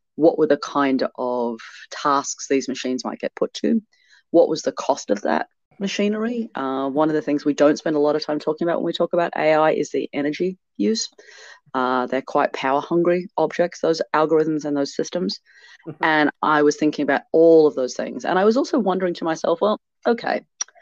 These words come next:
Speaker 1: so this A I stuff is not gonna stay inside your phone or your computer. It's gonna end up in the built world, in buildings, in the electrical grid, in our homes, in our cities. And I wondered who was gonna do all that work, 'cause that clearly wasn't the job of a traditional computer scientist or even an engineer.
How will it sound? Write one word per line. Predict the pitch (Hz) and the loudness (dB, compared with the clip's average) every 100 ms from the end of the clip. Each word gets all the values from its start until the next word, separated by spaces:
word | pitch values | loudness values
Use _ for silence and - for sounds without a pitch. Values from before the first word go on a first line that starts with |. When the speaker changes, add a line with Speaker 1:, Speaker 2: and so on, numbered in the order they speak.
| _ | _
Speaker 1:
so | - 226 | 2 4
this | 339 | 4
A | - 330 | 2 2
I | 185 | 4
stuff | 165 - 156 | 2 2 0
is | 143 | 0
not | 139 | -2
gonna | 143 123 | -4 -6
stay | 139 127 | -6 -6
inside | 123 120 123 | -6 -8 -8
your | 120 127 | -8 -6
phone | 135 123 | -6 -4
or | |
your | 120 120 | -8 -8
computer. | 117 120 - | -10 -8 -6
It's | - - | -6 -4
gonna | 160 147 | -2 -2
end | - 131 | -2 -2
up | 127 - - | -2 -4 -2
in | 135 | 0
the | |
built | 120 123 | 0 -2
world, | - - - - _ _ - | -2 -4 -4 -8 _ _ -4
in | 156 | 2
buildings, | 170 160 147 139 139 117 | 6 6 6 4 0 -4
in | 120 | -4
the | |
electrical | 123 147 - 135 | 0 -2 -4 -8
grid, | 120 139 135 127 131 127 - - - - _ | -2 2 4 2 0 -8 -18 -20 -20 -20 _
in | 151 | -2
our | 139 131 | -2 -2
homes, | - 147 139 139 | -2 0 0 -2
in | 127 | -4
our | 120 | -6
cities. | 127 - 139 127 120 117 - | -6 -6 -4 -2 -6 -8 -4
And | 160 | 0
I | |
wondered | 156 202 240 | 4 4 2
who | 185 | -2
was | 165 | -6
gonna | - 135 | -4 -6
do | 131 127 | -4 -4
all | 123 | -2
that | 113 - | -4 -4
work, | 113 - - - | -4 -4 -8 -6
'cause | |
that | - 208 | -6 0
clearly | 381 330 | 2 4
wasn't | 185 190 - _ | 2 0 -6 _
the | 156 | -6
job | 143 147 | 0 0
of | 139 | 0
a | |
traditional | 131 - 131 135 | -4 -8 -8 -10
computer | - 127 135 - | -12 -6 -6 -4
scientist | 131 127 120 117 | -2 -2 -4 -4
or | 127 | -2
even | 127 123 | -2 -2
an | 117 | -6
engineer. | 113 - - - - | -8 -10 -14 -14 -14